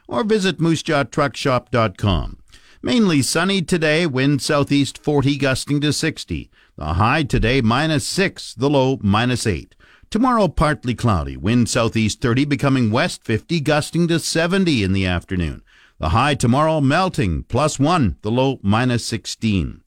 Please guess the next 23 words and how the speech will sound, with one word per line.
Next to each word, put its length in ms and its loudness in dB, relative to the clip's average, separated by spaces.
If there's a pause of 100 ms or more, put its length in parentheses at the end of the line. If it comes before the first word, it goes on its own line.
(460)
Wednesday, 640 0
periods 560 0
of 140 -2
snow 260 0
with 140 -2
the 120 -2
high 140 2
minus 400 0
six, 340 -6
the 140 -4
low 320 0
minus 480 0
eleven. 640 -2 (360)
Thursday, 500 0
clearing 480 0
with 140 -2
the 100 0
high 140 2
minus 360 0
six, 460 -6
low 240 2
minus 420 0
ten. 480 -4